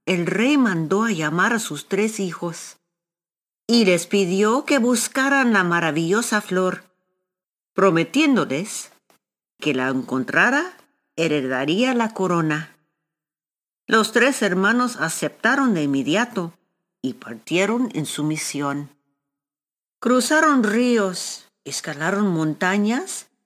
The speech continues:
y atravesaron inmensas praderas, hasta que al fin distinguieron en la distancia las montañas de las que había hablado el anciano.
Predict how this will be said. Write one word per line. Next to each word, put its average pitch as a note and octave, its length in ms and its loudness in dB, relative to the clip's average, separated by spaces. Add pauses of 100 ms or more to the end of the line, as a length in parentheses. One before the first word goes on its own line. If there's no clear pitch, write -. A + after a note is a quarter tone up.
(120)
y F3 160 -2
atravesaron E3 1000 -2
inmensas G3 760 -2
praderas, F3 800 -4 (640)
hasta C#3 420 -6
que C#3+ 160 -4
al C3+ 160 -4
fin B3+ 540 -2 (400)
distinguieron F#3 800 -2
en F#3 160 -2
la D#3 80 -4
distancia C#3+ 840 -6 (380)
las E3 260 0
montañas G3 800 0
de F#3 140 0
las D#3+ 220 -4
que C#3+ 160 -6
había D#3+ 400 -2
hablado G3 460 0
el D3+ 120 -2
anciano. G3 720 -2